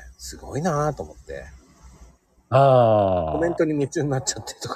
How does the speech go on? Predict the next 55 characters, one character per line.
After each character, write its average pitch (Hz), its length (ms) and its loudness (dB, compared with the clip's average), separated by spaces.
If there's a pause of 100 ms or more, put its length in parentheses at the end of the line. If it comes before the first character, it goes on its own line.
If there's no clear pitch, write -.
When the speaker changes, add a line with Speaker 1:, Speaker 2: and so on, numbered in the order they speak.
Speaker 1:
言 170 80 -4
っ - 40 -8
て - 60 -14
さ、 127 180 -2
い 104 80 -6
や 135 80 -2
い 139 100 -4
や 135 120 0
い 123 60 -2
や 113 120 -4
い 110 60 -8
や 101 100 -6
い - 40 -6
や、 92 80 -12 (280)
ち - 80 -4
ゃ 175 60 0
ん 165 80 -4
と 185 180 4 (240)
ね、 180 300 0 (2500)
「息 175 180 -4
吸 - 140 -10
っ - 20 -20
て 170 80 -4
く 180 80 0
だ 170 100 0
さ 202 160 -4
い」 240 60 -2
っ - 20 -8
て - 140 -20
言 92 100 -8
い - 20 -20
た 87 100 -10
く 76 80 -18
な 69 80 -20
る 71 60 -20
ん - 40 -20
で - 40 -20
す - 80 -20
よ 113 80 -16
ね。 160 160 -14 (480)
Speaker 2:
た 175 120 4
ま 185 100 0
に 180 100 0
あ 170 60 0
り 170 80 0
ま 175 120 4
す - 80 -6
よ 90 100 -4
ね。 95 260 -2
Speaker 1:
う 143 240 -2
ん。 - 0 -
Speaker 2:
あ 98 80 -6 (580)
ゆ 117 80 4
み 101 100 -4
ん - 40 -12